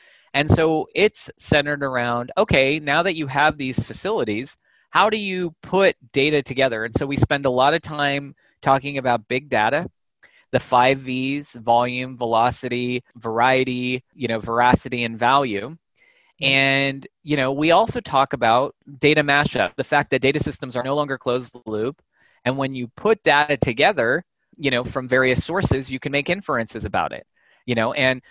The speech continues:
so a big focus of the class is initially having a topical data set. And so I collect data all the time that I don't analyze right away. I might, it might take me two or three years later to find the right opportunity or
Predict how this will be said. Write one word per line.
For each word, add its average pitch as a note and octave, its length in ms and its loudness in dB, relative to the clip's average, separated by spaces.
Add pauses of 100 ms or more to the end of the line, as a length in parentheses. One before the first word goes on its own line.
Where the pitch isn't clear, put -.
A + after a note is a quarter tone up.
(160)
so E3 120 4
a C#3+ 40 4
big F#3+ 220 4
focus G3+ 400 0
of F3 80 -2
the D3 80 0
class B2+ 500 2
is B2+ 180 -2
initially C3+ 440 -4
having C3 260 0
a A#2 60 -2
topical B2+ 480 0
data A2+ 240 -2
set. E3 320 -2 (320)
And - 80 -4
so F3 100 6
I F#3 140 6
collect F#3+ 280 2
data C#3 220 4
all B2 180 6
the A2+ 80 -10
time A2 420 -2
that A2 120 4
I A2+ 140 4
don't A#2 300 0 (280)
analyze A#2 580 2
right A2 180 0
away. G2+ 300 0
I B2 120 2
might, C3 220 0
it C3+ 60 -6
might C3+ 160 0
take C#3 200 -2
me C3 120 -6
two - 160 -6
or D3+ 120 -2
three C#3+ 180 -6
years C3 240 -2
later B2+ 320 0
to A2 140 -8
find B2 420 0
the B2 60 -6
right B2 200 4
opportunity A#2+ 720 -2
or G2+ 240 -2